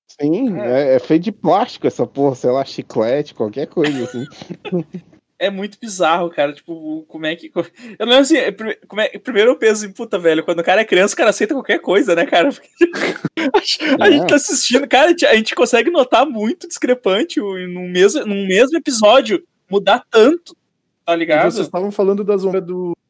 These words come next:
Speaker 3: vocês estavam falando da sombra do Ikki e da sombreira do Sen. A da sombreira do
Speaker 2: Aham.
Speaker 3: Shun, como é que essa porra fica presa desse jeito, cara?
Speaker 2: Tem dois parafusos naquelas pontinhas ali pra ela
Speaker 3: Eu
Speaker 2: ficar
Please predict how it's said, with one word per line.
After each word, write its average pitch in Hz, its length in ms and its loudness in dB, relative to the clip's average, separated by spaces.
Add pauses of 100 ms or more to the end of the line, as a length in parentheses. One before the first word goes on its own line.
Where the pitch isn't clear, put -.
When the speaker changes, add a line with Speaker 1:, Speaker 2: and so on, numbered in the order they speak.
Speaker 3:
vocês - 120 -20
estavam 143 180 -6
falando 160 180 -6
da 175 100 -4
sombra 160 200 -6
do 151 80 -6
Ikki - 360 -10
e 190 80 -16
da 190 140 -4
sombreira 175 400 -2
do 214 100 -8
Sen. - 400 -8
A 392 60 -10
da 392 100 4
sombreira 302 320 2
do 240 80 0
Speaker 2:
Aham. 156 340 0
Speaker 3:
Shun, 180 280 -4
como 190 240 0
é 269 100 4
que 349 120 -2
essa - 180 -6
porra 392 480 2
fica 339 260 -2
presa 285 280 2
desse 302 180 0
jeito, 247 400 0
cara? 90 340 -6 (140)
Speaker 2:
Tem 226 140 -4
dois 220 200 0
parafusos 233 540 0
naquelas 202 340 -2
pontinhas 220 480 -6
ali 196 120 -4
pra 208 120 0
ela 196 80 2
Speaker 3:
Eu 226 100 2
Speaker 2:
ficar 196 380 2